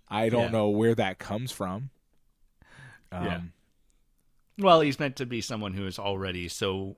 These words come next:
Speaker 2: so drunk that he's barely standing, right?
Speaker 1: Right.
Speaker 2: Uh, but at that point, still drunk enough to say he never touches mezcal. And, uh, <laughs> and it's mezcal.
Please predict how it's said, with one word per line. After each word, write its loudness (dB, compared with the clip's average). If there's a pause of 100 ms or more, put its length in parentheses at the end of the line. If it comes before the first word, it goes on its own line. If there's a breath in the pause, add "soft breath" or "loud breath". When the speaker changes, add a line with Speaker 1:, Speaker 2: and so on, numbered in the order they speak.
Speaker 2:
so 2
drunk -4
that -4
he's -6
barely -8
standing, -12 (160)
right? -10 (460)
Speaker 1:
Right. 2
Speaker 2:
Uh, -4 (220)
but 2
at -2
that 4
point, -2
still -2
drunk -4
enough -2
to -4
say 0
he -2
never -4
touches -6
mezcal. -6 (460)
And, -4
uh, 0 (380 soft breath)
<laughs> -20
and -4
it's -8
mezcal. -2